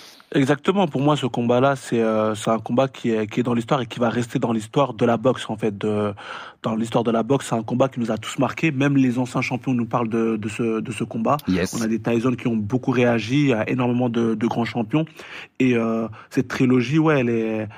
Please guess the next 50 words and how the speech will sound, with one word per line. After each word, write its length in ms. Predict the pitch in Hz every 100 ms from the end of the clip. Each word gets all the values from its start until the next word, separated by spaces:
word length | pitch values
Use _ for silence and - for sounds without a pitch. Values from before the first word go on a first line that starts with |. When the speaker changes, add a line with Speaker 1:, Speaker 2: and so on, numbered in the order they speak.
| -
Speaker 1:
elle 140 | 120
a 40 | 120
été 140 | 113
incroyable. 560 | 120 120 127 139 139 101
Elle 100 | 117
a 40 | 117
été 160 | 117
incroyable 560 | 117 110 117 120 139 139
parce 140 | 120
que 280 | - 120 113 107 - -
il 40 |
y 20 | 113
a 20 |
eu 40 |
de 60 | 107
la 100 | 113
tension 420 | 110 139 - 143
entre 160 | 127 135
ces 140 | 135
boxeurs. 420 | 127 123 - 151
Il 40 | 131
y 40 |
a 40 |
tout 160 | 107 131
un 240 | 127 120 117 - -
storytelling, 640 | - 139 127 139 139 143 - - -
storytelling 560 | - 151 135 135 139 139
entre, 580 | 131 - 139 127 123 117 - - - -
dans 120 | 135
ce, 260 | - 135
dans 140 | 123 120
ce 100 | -
combat-là. 420 | 131 123 135 165 - - - 127
Et, 160 | 123
euh, 220 | 117 113 117
honnêtement, 440 | 131 123 117 156
on 60 | 147
a, 100 | 107
on 180 | 107 110
a 80 |
tous 180 | 110 110
rêvé. 240 | - 135 180
On 100 | 123
avait 160 | 107
tous 160 | 107 -
envie 180 | 123 113
de 80 | 117
voir 180 | 120
ce 100 | -
combat-là. 480 | - 117 117 123 147